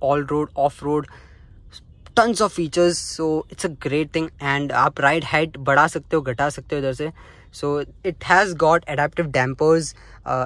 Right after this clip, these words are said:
एयर सस्पेंशन आपको इसके अंदर मिल जाता है, which is a fantastic thing। And even the sports back में आपको massaging seats and ventilated and heated seats आपको मिल जाते हैं, which is fantastic thing। या, so, अ, by the way, seats आपको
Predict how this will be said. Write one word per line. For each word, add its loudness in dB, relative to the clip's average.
एयर 2
सस्पेंशन -6
आपको -2
इसके -4
अंदर -4
मिल 2
जाता 2
है, -2
which -8
is -12
a -20
fantastic 0
thing। -2
And -2
even 0
the -6
sports 0
back 4
में 0
आपको 0
massaging 0
seats -6
and 0
ventilated 0
and -4
heated -8
seats -6
आपको -4
मिल -2
जाते -2
हैं, -8
which -2
is -2
fantastic 0
thing। -6
या, 0
so, 4
अ, 0
by 4
the 6
way, 2
seats -2
आपको 2